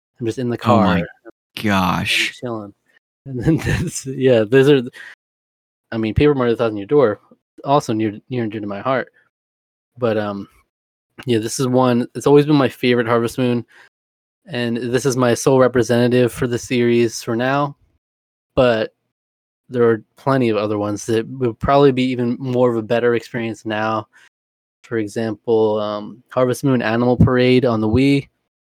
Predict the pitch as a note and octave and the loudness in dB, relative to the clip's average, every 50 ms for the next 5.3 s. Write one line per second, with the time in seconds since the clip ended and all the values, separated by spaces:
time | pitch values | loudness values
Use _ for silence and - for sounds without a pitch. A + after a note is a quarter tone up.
0 | _ _ _ B2+ B2+ B2+ B2 C3+ C3 C3 B2 B2 C3+ C3+ B2+ C3 C3 C3+ C3+ C#3 | _ _ _ -8 -8 -4 -2 0 0 0 0 0 0 0 2 0 0 0 0 -2
1 | B2+ - _ _ _ _ _ _ _ _ _ _ _ _ _ _ _ _ _ _ | -6 -12 _ _ _ _ _ _ _ _ _ _ _ _ _ _ _ _ _ _
2 | _ _ - C3 A#2 A2+ - B2 A#2 D3 F3+ G3+ F#3+ D#3 D#3 D#3+ D#3+ D#3 D3+ D3 | _ _ -12 -10 -8 -8 -6 -4 0 2 2 2 4 4 4 4 6 4 2 0
3 | - - C#3+ A#2+ A2 A#2+ C#3 D3+ D3 - E3 D3+ D3+ D3 - E3+ E3 D#3+ D#3+ E3 | 2 2 2 2 4 4 2 2 2 2 2 0 0 0 0 2 2 4 2 2
4 | D#3 - - - - _ _ _ _ C4 G3 C#3 C3+ C#3 C3+ C#3 C3+ C#3 C#3 C#3+ | 0 -4 -12 -20 -20 _ _ _ _ -12 -8 -4 0 0 2 2 2 2 2 2
5 | C#3+ - - - - - | 2 0 -2 -10 -14 -16